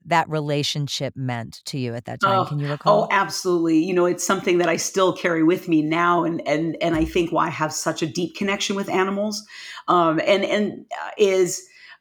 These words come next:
Speaker 2: um, that whether you're human or not, it's like this spirit within the, that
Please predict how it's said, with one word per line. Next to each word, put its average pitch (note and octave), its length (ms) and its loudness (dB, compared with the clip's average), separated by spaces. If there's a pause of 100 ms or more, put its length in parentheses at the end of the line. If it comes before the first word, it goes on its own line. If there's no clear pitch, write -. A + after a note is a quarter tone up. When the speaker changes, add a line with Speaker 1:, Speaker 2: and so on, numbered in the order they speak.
Speaker 2:
um, E3+ 540 2 (560)
that G3 480 0 (1000)
whether A3 420 2
you're F3 200 0
human A#3+ 720 4
or F3 140 4
not, F3 520 0 (160)
it's F3+ 280 2
like F#3 200 0 (100)
this E3+ 240 0
spirit G3+ 680 -2
within F#3+ 420 2
the, F#3 300 2
that F3+ 580 0